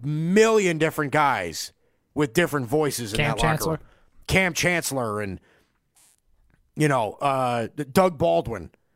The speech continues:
Speaker 1: You, you had a ton of guys with big personalities in that locker room. And Russell Wilson could handle all of them. And when it got to the point where he couldn't, the Seahawks let all of them go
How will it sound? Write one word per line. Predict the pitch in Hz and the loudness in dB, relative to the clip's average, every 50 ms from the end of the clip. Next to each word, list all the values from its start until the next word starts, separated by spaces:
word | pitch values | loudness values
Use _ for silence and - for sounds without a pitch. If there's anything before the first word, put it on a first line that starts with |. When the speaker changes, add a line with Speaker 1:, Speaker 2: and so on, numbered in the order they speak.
| _ _ _ | _ _ _
Speaker 1:
You, | - 165 160 - - _ _ _ _ _ - | 0 0 0 0 -6 _ _ _ _ _ 0
you | - 196 214 | 4 6 6
had | 208 185 | 6 6
a | - - | 4 0
ton | - - - - 233 254 233 | -2 -2 2 4 4 4 4
of | 220 175 | 4 4
guys | 190 190 175 165 147 135 113 | 4 4 4 4 2 0 -2
with | 113 139 131 104 110 | -4 -4 -4 -2 0
big | 170 190 196 - - | 0 0 2 0 0
personalities | 185 185 185 - - 165 165 165 156 147 139 131 120 107 | 0 0 0 0 0 0 0 0 0 0 -2 -2 -4 -4
in | 123 120 | -2 -2
that | 117 117 | -2 -2
locker | 110 120 113 110 - 104 | 0 0 -2 -2 -2 -6
room. | 90 80 82 - _ _ _ _ _ _ _ _ _ _ _ _ _ _ _ _ _ _ _ _ _ _ _ _ _ _ _ - | -8 -8 -8 -12 _ _ _ _ _ _ _ _ _ _ _ _ _ _ _ _ _ _ _ _ _ _ _ _ _ _ _ -10
And | 110 98 98 92 | -8 -6 -4 -2
Russell | 107 113 - - 147 143 | -2 -2 -2 -2 -2 -2
Wilson | 127 127 120 113 - - 113 107 | 0 0 -2 -2 -2 -6 -8 -8
could | - - 113 - | -6 -8 -8 -6
handle | - 113 107 107 107 107 101 - - | -6 -8 -8 -6 -4 -6 -6 -4 -2
all | 117 107 101 101 98 | -2 -2 0 -2 -4
of | 92 - | -6 -8
them. | 98 90 85 82 - - | -8 -10 -10 -10 -10 -8
And | 127 135 123 127 | -6 -4 -2 -2
when | 131 131 | -2 -2
it | 127 - - | -4 -2 0
got | 165 165 175 180 - | 2 2 2 2 0
to | - 220 | 0 0
the | 190 165 | 0 0
point | - 139 165 180 190 170 - | 0 0 0 0 0 -2 -2
where | 180 165 117 | -4 -4 -4
he | 101 113 | -6 -10
couldn't, | - - - 160 175 208 233 226 - - - _ _ _ _ _ _ _ _ _ _ _ _ _ _ _ _ _ _ _ _ _ _ _ _ _ _ _ _ _ _ _ _ _ _ _ _ _ _ _ | -6 -2 0 0 0 0 -4 -8 -10 -18 -20 _ _ _ _ _ _ _ _ _ _ _ _ _ _ _ _ _ _ _ _ _ _ _ _ _ _ _ _ _ _ _ _ _ _ _ _ _ _ _
the | - 107 | -8 -6
Seahawks | 98 - - 143 175 175 160 165 151 139 - - - | -4 -2 -2 0 2 2 4 2 2 0 -2 -6 -4
let | 123 135 123 | -2 0 0
all | 127 123 123 110 | 2 2 0 0
of | 101 87 90 90 | -2 -4 -4 -2
them | 120 131 156 160 151 | 0 0 0 0 -2
go | 127 110 92 85 76 71 - - | -2 -2 -2 -2 -4 -6 -10 -16